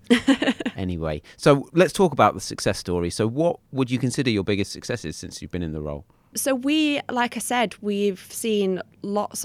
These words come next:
Speaker 1: of new advertisers come and brief us and want to be part of that cinema conversation. And I think that's been very much driven by,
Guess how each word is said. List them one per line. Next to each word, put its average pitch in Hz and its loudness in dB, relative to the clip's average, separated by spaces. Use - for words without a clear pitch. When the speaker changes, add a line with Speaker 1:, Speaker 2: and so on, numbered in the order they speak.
Speaker 1:
of 180 -6
new 180 2
advertisers 160 -6
come 156 -4
and 156 -4
brief 165 -4
us 156 -4
and 151 -6
want 151 -8
to - -12
be 160 -10
part 151 -6
of - -12
that - -10
cinema 151 -6
conversation. 151 -6
And 156 -4
I - -8
think 180 -8
that's - -10
been 165 -8
very 165 -2
much 165 -6
driven 160 -4
by, 156 0